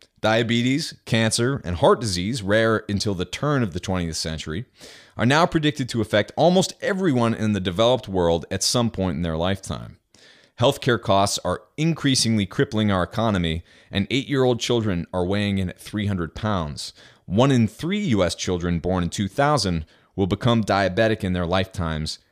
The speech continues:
Nearly half of minorities are predicted to develop the disease. And the next generation of children is the first in centuries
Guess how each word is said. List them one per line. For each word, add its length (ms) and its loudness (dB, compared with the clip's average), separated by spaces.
Nearly 340 0
half 360 -2
of 100 -6
minorities 840 0
are 100 -4
predicted 460 -8
to 100 -10
develop 380 -4
the 80 -10
disease. 560 -2
And 140 4
the 40 4
next 280 2
generation 480 2
of 100 -6
children 400 0
is 160 -8
the 80 -6
first 320 -2
in 80 -2
centuries 720 -2